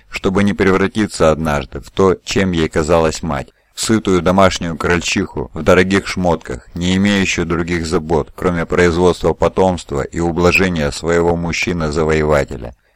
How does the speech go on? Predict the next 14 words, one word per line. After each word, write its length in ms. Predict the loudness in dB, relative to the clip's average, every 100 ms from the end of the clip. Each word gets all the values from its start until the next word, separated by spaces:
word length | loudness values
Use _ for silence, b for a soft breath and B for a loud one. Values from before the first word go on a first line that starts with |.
| 0
И 100 | 4
вот 220 | 6 4
теперь 360 | 2 4 4 2
она 240 | -4 -4
плюет 400 | -4 0 2 2
на 160 | 0 -6
все, 300 | -4 -4 -4
на 140 | -4
себя, 460 | -4 -4 0 0 0
на 160 | -6 -8
свои 300 | -4 0 0
убеждения, 800 | 0 -2 -2 -2 -4 -4 -8 -6
на 180 | -4 -4
страну, 480 | -2 -2 -2 -4